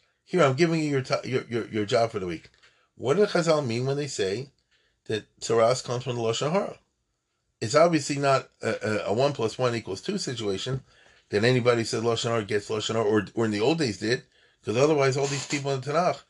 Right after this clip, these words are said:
which the Chazal themselves tell us were big Lashon Hara nicks. I'll say it again, the Chazal talk about all the people in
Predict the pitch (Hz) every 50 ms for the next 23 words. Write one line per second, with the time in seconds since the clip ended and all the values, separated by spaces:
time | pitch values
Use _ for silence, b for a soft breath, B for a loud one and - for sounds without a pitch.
0 | b b b b b b 170 156 - - 165 156 170 165 175 170 165 170 165 165
1 | 160 - 202 226 208 - - 165 147 131 123 - - b b b b b b -
2 | 110 107 107 139 127 113 123 123 - 127 113 113 117 110 107 107 120 127 - -
3 | b b b b b - 113 - 170 175 180 175 175 151 117 113 117 127 135 175
4 | 196 214 214 - 170 147 135 131 123 117 113 113 117 110 107 - 120 110 98 104
5 | 101 101